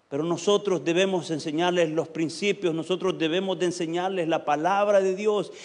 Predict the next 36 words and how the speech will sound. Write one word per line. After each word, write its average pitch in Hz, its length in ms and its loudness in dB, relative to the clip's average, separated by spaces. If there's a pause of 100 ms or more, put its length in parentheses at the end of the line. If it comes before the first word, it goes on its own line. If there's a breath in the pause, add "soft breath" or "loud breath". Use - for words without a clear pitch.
(100)
Y 185 180 4
esto, 240 380 8
hermanos, 165 560 2 (320 loud breath)
yo, 190 160 2
yo 208 260 0
no 247 100 2
estoy 254 180 0
jugando, 196 680 2
esto 175 220 2
no 254 100 4
es 240 80 2
un 240 120 2
juego 202 460 4
y, 175 180 2
esto, 175 220 2
y 190 200 4
lo 175 180 4
que 175 80 0
le 170 60 4
estoy 226 180 2
diciendo 226 480 2
es 196 80 4
la 202 120 4
verdad. 190 640 2 (2250)
La - 180 -8
palabra 226 460 6
de 214 100 6
Dios 220 320 6
va 208 60 8
a 208 80 2
querer 214 240 4
ser 208 300 0
quitada 214 680 4
de, 175 140 0
de, 160 200 -8
de, - 160 -16